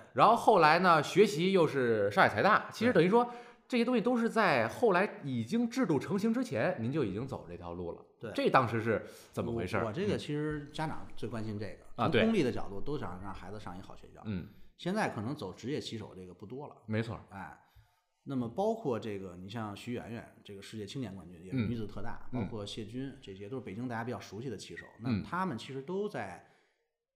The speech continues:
Speaker 2: 专业的道路上有过困惑，
Speaker 1: 没错。
Speaker 2: 包括侯一凡。
Speaker 1: 没错。
Speaker 2: 就是我下到一定份儿上了。
Speaker 1: 怎么办？
Speaker 2: 怎么办？
Speaker 1: 嗯。
Speaker 2: 我将来出路怎么办？
Speaker 1: 对。
Speaker 2: 我是不是得念书？我没有文化水平啊。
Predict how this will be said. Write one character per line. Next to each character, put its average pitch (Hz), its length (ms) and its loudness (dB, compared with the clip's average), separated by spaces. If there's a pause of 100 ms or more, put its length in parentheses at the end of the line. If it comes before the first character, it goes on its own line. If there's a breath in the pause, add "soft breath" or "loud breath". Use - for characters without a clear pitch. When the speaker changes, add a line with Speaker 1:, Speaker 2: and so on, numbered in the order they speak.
Speaker 2:
专 196 200 2
业 196 160 -2
的 113 80 -2
道 104 200 -4
路 101 80 -6
上 98 200 -8
有 98 140 -12
过 98 240 -14
困 123 220 -8
惑， - 280 -16 (120)
Speaker 1:
没 117 120 -4
错。 123 140 -4
Speaker 2:
包 175 60 -4
括 147 200 -4
侯 98 160 -8
一 107 140 -6
凡。 85 320 -14
Speaker 1:
没 107 160 -6
错。 104 300 -6
Speaker 2:
就 156 120 -4
是 131 120 -4
我 107 120 -6
下 - 160 -2
到 143 140 0
一 117 80 -2
定 156 160 -2
份 156 160 -4
儿 113 80 -2
上 92 100 -8
了。 67 80 -14 (160)
Speaker 1:
怎 - 120 -10
么 82 80 -12
办？ 120 120 -4 (160)
Speaker 2:
怎 117 120 -6
么 117 100 -2
办？ - 180 -2 (180)
Speaker 1:
嗯。 95 140 -10
Speaker 2:
我 120 120 -6
将 180 120 -2
来 190 120 -2
出 190 160 -8
路 165 100 0
怎 104 100 -8
么 76 80 -18
办？ 67 160 -18 (200)
Speaker 1:
对。 107 180 0
Speaker 2:
我 127 80 -2
是 127 140 -8
不 190 40 -2
是 190 60 0
得 127 80 0
念 131 160 0
书？ 123 100 -6
我 120 120 0
没 123 100 0
有 190 80 0
文 160 140 0
化 165 100 -2
水 117 100 -6
平 92 160 -10
啊。 120 160 -10